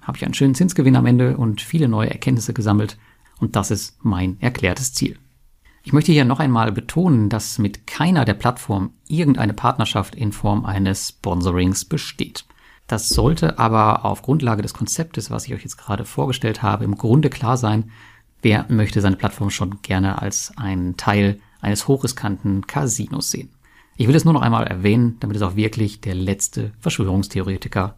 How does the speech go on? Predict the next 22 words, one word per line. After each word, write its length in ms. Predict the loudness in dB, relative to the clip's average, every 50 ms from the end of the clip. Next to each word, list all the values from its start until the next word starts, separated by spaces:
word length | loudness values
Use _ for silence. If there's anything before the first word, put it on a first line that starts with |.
| _ _
verstanden 480 | -6 -6 -4 -2 -2 -2 -2 -4 -8 -8
hat. 160 | -8 -10 -14 _ _ _ _ _ _ _ _ _ _ _ 2
Und 180 | 4 4 4 4
ich 80 | 2
glaube, 220 | 2 2 2 4 2
ich 40 | 2
muss 120 | 2 2
auch 60 | 2
nicht 160 | 2 2 0
groß 180 | 0 -2 0 0
erklären, 460 | -2 -2 0 0 2 2 2 2 0 -2
dass 120 | -6 -4
dieses 220 | -2 -2 -2 -2 -2
Konzept 540 | -2 -2 -2 -2 -4 -6 -6 -8 -14 -18 -10 -6
hochriskant 580 | -4 -4 -2 0 -2 -2 -2 -2 -6 -6 -8 -8
ist. 300 | -10 -10 -10 -10 -12 _ _ _ -4
Ihr 120 | -4 -2
könnt 300 | 2 2 2 2 0 -2
natürlich 420 | -4 -4 -2 0 0 2 2 2
meinem 200 | 2 0 0 0
Portfolio 400 | -2 -4 -4 -2 -4 -4 -4 -6
folgen 420 | -6 -2 0 0 2 2 2 0